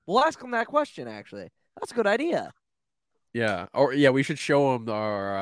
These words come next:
Speaker 2: our initial reaction all together. We can show Alanis bawling her eyes out. We can <laughs> see me,
Speaker 1: Do you
Speaker 2: me,
Speaker 1: have
Speaker 2: Bale, and
Speaker 1: that?
Speaker 2: Carter, like, elbowing each other. <laughs>
Speaker 1: Do you have that still?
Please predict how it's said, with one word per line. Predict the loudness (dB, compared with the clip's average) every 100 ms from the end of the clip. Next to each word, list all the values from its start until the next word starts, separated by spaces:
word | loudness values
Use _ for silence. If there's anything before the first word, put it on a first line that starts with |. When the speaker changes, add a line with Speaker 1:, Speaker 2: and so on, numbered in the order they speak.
| -4
Speaker 2:
our | -4 -4
initial | -2 -2 -2
reaction | 0 -2 -4 -6 -8
all |
together. | -4 -4 -2 -4 -6
We |
can | -8 -4
show | 0 2 2
Alanis | 0 0 -2 -4 -4
bawling | -2 0 0
her | 0
eyes | 0 -2 -2
out. | -2 -2 -2
We | -2
can | -2
<laughs> | -2
see | 2 2
me, | 2 2 4 6 4
Speaker 1:
Do | 4
you | 6 8
Speaker 2:
me, |
Speaker 1:
have | 8 10
Speaker 2:
Bale, | 12 12
and | 10
Speaker 1:
that? | 8
Speaker 2:
Carter, | 10 10 10
like, | 10
elbowing | 10 10 8 4
each | 4 2
other. | 2 2 -2 -4 _
<laughs> | _ -6
Speaker 1:
Do | 0
you | 0
have | 0 -2 -2
that | -6 -6
still? | -6 -4 -4